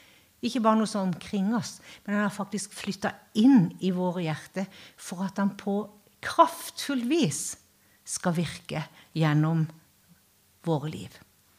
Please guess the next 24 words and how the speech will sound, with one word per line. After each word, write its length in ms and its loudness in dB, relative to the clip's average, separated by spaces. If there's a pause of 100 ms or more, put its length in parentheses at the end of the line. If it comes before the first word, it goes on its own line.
(180)
Virke 320 -4
i 320 0
våre 320 0
liv 280 -4 (380)
og 140 -2
gjennom 400 0
våre 220 -10
liv. 220 -18 (3750)
Helligånden 560 4
åpenbarer 800 0
Kristus. 560 -10
Helligånden 540 0 (420)
viser 480 -2
oss 140 -8
hvem 180 -2
Jesus 380 -6 (100)
er. 80 -10 (400)
Helligånden 540 2 (260)
gir 140 -2
oss 180 -8
kraft 560 -6 (160)
til 80 -4
å 80 0
leve 440 -2